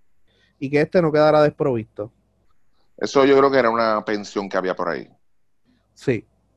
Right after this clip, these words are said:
Speaker 1: Eh,
Speaker 2: Ajá.
Speaker 1: negociación en saldo de deuda a descuentos como resultado de los ahorros de ge-, generados.
Speaker 2: Eso es, económicamente, eso es una buena movida, es la verdad.
Speaker 1: Sí,
Speaker 2: Si se lo-,
Speaker 1: negociaron
Speaker 2: si
Speaker 1: la,
Speaker 2: se-,
Speaker 1: negociaron
Speaker 2: si
Speaker 1: todas las deudas.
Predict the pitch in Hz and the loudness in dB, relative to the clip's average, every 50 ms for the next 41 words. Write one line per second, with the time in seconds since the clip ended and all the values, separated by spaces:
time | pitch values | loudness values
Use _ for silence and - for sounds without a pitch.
0 | _ - 123 120 120 120 120 120 117 113 113 110 107 - _ _ _ _ _ _ | _ -8 -4 -2 -2 0 0 0 0 0 -2 -4 -6 -8 _ _ _ _ _ _
1 | _ _ _ _ _ _ - 131 131 123 123 120 - 131 113 - 131 127 139 143 | _ _ _ _ _ _ -6 -2 0 0 0 0 0 -2 -2 0 -2 -2 -2 -2
2 | 139 156 151 147 151 156 156 156 160 175 190 196 196 196 190 185 180 - - 143 | 0 0 0 2 2 2 4 4 4 4 4 4 2 2 2 0 0 -2 -2 0
3 | 139 135 131 123 _ - 160 170 185 190 - 185 - - 156 143 139 131 127 127 | 0 0 0 0 _ -2 -2 -2 -2 0 -4 -6 -4 -2 -4 -4 -2 -4 -4 -4
4 | 120 - 120 - 139 147 165 170 160 147 127 123 120 120 117 113 120 135 131 127 | -6 -6 -6 -4 0 0 2 2 2 2 2 2 2 0 0 -2 -2 -6 -8 -6
5 | 135 135 127 123 123 131 127 131 - 127 135 127 127 123 113 104 98 95 92 - | -4 -2 -2 -2 -2 -4 -6 -8 -10 -8 -8 -6 -6 -4 -4 -4 -6 -8 -10 -16
6 | _ _ _ _ _ _ _ _ _ - - - 104 101 - - 120 117 113 110 | _ _ _ _ _ _ _ _ _ -20 -8 -4 -4 -4 -2 -2 -2 0 0 0
7 | 107 107 107 107 92 98 - 104 104 107 120 123 - 143 139 143 151 180 220 - | 0 0 0 0 -2 -2 -2 0 0 0 -2 -2 0 0 0 0 0 -6 -6 -6
8 | 196 143 - - 123 113 117 110 107 107 104 98 92 92 95 90 87 82 78 73 | -8 -8 -6 -8 -10 -10 -8 -8 -8 -6 -6 -6 -6 -6 -6 -6 -6 -8 -8 -12
9 | 85 87 73 69 60 50 - _ _ _ _ _ _ _ _ _ _ - - 87 | -14 -20 -20 -20 -20 -20 -20 _ _ _ _ _ _ _ _ _ _ -14 -12 -8
10 | 87 87 85 76 62 57 50 _ _ _ _ _ _ _ _ _ _ _ _ _ | -6 -6 -6 -8 -10 -14 -18 _ _ _ _ _ _ _ _ _ _ _ _ _
11 | _ _ _ _ _ - 120 - - 135 143 147 143 - 107 101 104 147 156 165 | _ _ _ _ _ -10 -10 -10 -6 -4 -2 2 2 2 4 4 4 4 2 2
12 | 160 147 135 120 117 113 113 110 113 110 98 - _ - 143 143 139 131 165 156 | 4 4 4 4 4 2 0 0 -2 -2 -2 -6 _ -6 -4 -4 -4 -2 -2 -2
13 | 165 180 170 - 147 147 139 131 131 120 117 110 101 | -2 -2 -2 -2 -2 -2 -2 -2 -4 -6 -6 -6 -12